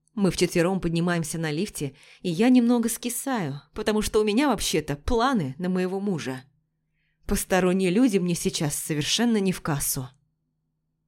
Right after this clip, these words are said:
Планы на мужа. «Мужа! Офигеть можно!» Поднимаю голову и смотрю на Артура. Он вопросительно дергает бровями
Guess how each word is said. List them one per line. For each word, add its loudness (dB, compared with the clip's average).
Планы 0
на 0
мужа. -6
«Мужа! 4
Офигеть 2
можно!» -4
Поднимаю 0
голову 4
и 0
смотрю 0
на 0
Артура. -6
Он 0
вопросительно 0
дергает 0
бровями -2